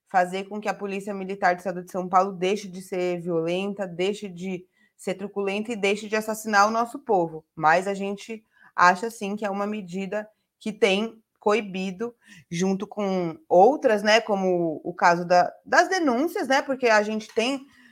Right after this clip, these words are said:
não só a gente, os movimentos sociais, o movimento negro tem crescido muito a denúncia em relação à P M e a gente acredita que isso também coíbe a violência,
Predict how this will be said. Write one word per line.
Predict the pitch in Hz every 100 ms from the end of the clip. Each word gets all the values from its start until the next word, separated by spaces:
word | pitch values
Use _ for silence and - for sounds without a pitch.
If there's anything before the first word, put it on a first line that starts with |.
| _ _ _
não | 285
só | 262 269
a | 247
gente, | 208 214 254
os | 214
movimentos | 208 208 214 208 208 214 - -
sociais, | - 208 208 226 202 165 202 202
o | 208
movimento | 208 214 208 202 208
negro | 190 180 180
tem | 202 220 285
crescido | 285 240 226 220
muito | 240 208 269 302
a |
denúncia | 247 226 196 214 226 190 - _ _
em | 190
relação | 196 185 185 190 185
à | 185
P | 202 208 202
M | 240 262
e |
a | 262
gente | 262 247 254
acredita | 254 233 233
que | 247
isso | 233 -
também | 247 226 214 240 - _ _
coíbe | - 240 233 202 220 180 175 - _ _ _
a | 165
violência, | 165 180 170 113 117 - 139